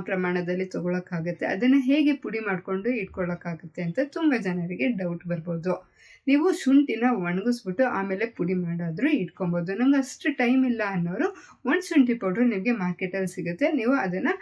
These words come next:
ಪರ್ಚೇಸ್ ಮಾಡಿ ನೀವು ಇಟ್ಕೊಬೋದು. ಕರಿಮೆಣಸು, ಏಲಕ್ಕಿ, ಲವಂಗ ಹಾಗೆ ಒಣ ಶುಂಠಿ ಪೌಡರ್ ಇದನ್ನ ನೀವು ಸಮ ಪ್ರಮಾಣದಲ್ಲಿ ಪುಡಿ ಮಾಡಿ ಇಟ್ಕೊಂಡು ಒಂದ್ ಬಾಕ್ಸ್‌ನಲ್ಲಿ ಇಟ್ಕೊಳ್ಳಿ.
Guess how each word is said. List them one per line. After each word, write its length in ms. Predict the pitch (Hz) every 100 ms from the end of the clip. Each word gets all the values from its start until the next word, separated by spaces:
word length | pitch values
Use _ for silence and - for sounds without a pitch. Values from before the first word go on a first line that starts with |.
| - _ -
ಪರ್ಚೇಸ್ 460 | 214 185 277 262
ಮಾಡಿ 440 | 202 180 269 415 -
ನೀವು 260 | 196 196 359
ಇಟ್ಕೊಬೋದು. 1120 | - 190 180 - 165 156 165 160 185 - _ _ _ -
ಕರಿಮೆಣಸು, 880 | - 185 175 202 202 190 381 523 - -
ಏಲಕ್ಕಿ, 680 | 185 180 180 - 370 554 -
ಲವಂಗ 420 | 175 170 170 196
ಹಾಗೆ 360 | 381 269 208 294
ಒಣ 220 | 427 208
ಶುಂಠಿ 320 | 190 190 175 247
ಪೌಡರ್ 500 | 190 180 175 185 - - - - 277
ಇದನ್ನ 300 | 294 320 359
ನೀವು 240 | 294 277
ಸಮ 280 | 302 190 165 269 302
ಪ್ರಮಾಣದಲ್ಲಿ 760 | 269 233 202 190 185 170 220
ಪುಡಿ 320 | 262 262 311 403
ಮಾಡಿ 300 | 208 180 226
ಇಟ್ಕೊಂಡು 600 | 240 185 - 190 190 -
ಒಂದ್ 160 | 214
ಬಾಕ್ಸ್‌ನಲ್ಲಿ 580 | 165 165 - 175 165 302
ಇಟ್ಕೊಳ್ಳಿ. 680 | 349 180 - 180 170 180